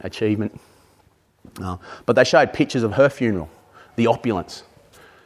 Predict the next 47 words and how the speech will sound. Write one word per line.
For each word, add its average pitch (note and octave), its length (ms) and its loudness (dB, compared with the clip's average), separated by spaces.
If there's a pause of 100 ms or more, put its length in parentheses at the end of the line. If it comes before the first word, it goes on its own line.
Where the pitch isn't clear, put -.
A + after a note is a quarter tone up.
(360)
Uh, - 280 -14
you G2+ 60 -10
know, F2 80 -6
people A#2+ 280 -4
loved A2 280 4
her, F#2+ 260 0
the, G2 160 -4
the G#2+ 160 -6
flowers. B2 520 4
Have A2+ 160 -2
you A#2+ 80 -4
seen D3 160 -4
those B2+ 160 -2
images B2 340 0
of G#2 80 -4
the G2+ 60 -4
flowers G#2 580 4
up F#2 140 0
against G2+ 340 -6
the F#2+ 100 -6
gate G2 320 2
of F2 80 -4
the F2+ 60 -8
castle? G2 560 2
And G2 200 -4
they're G2+ 120 0
literally G#2+ 500 0 (300)
chest - 400 0
deep A2 280 0
and G#2+ 120 -2
they G#2 100 2
go A2 260 4
back G2 260 0
for E2+ 100 -8
hundreds B2 460 -2
of G2 80 -4
metres G2+ 420 -6 (540)
where G2+ 120 -4
people G#2 220 2
have F#2 60 -4
just - 180 -6
come A#2+ 200 -2
and G2 120 -6
piled G2+ 380 4
flowers F#2 500 0
and - 100 -20
flowers. E2 360 -2